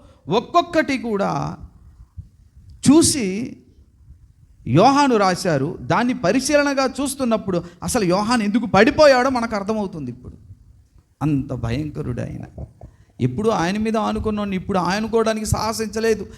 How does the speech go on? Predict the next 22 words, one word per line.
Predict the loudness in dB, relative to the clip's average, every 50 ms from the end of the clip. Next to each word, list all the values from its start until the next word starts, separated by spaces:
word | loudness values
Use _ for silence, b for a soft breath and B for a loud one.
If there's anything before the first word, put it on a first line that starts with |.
| B B
తెగించలేదు. | 2 2 2 0 -2 -2 0 2 2 2 2 0 -2 -4
ఎందుకంటే | -4 -4 -4 -2 -2 -4 -2 0 0 0 0 -2 -6 B B B B B -6
ఆ | -2 0 0 0 2
భూమి | 6 6 6 6 6 2
మీద | 0 -2 0 0
చూసిన | -2 -2 -4 -6 -4 -4 -4
యేసయ్య | -2 0 0 0 0 2 0 2 4 6 6 6 4 2 0 -4 -8 -18 -20 _ _ _ _ _ _ _ _ _ _ _ _ _ _ _ _ _ _ _ _ _ -14
స్థితి | -8 -2 0 2 4 4 6
వేరు, | 6 6 6 4 4 -2 -6 -6 -6
ఇప్పుడు | -4 0 2 2 2
చూసిన | 2 -2 -4 -4 -4 -4 -4
స్థితి | -6 -10 -12 -10 -10
వేరు. | -8 -8 -8 -8 -10
బాబోయ్, | -12 -12 -12 -12 -10 -8 -8 -6 -6 -6 -6 -8 -8 -12 b b b b -8
ఈయన | -4 -2 -2 0 0
మీద | 0 0 0 2 2 2
నేను | 0 2 0 0 -2 -2 -2
ఆనుకున్నాను, | -2 -2 -4 -4 -6 -6 -8 -12 -10 -10 -10 -10 -10 -12 -12 B B B B
సర్వ | 0 0 2 2 0
విశ్వం | -2 -2 -4 -6 -6 -4 -4 -4
అంతా | -4 -6 -10 -14
తనలోనే | -16 -10 -4 0 4 6 6 6 6 4 2 2 0 -2 -8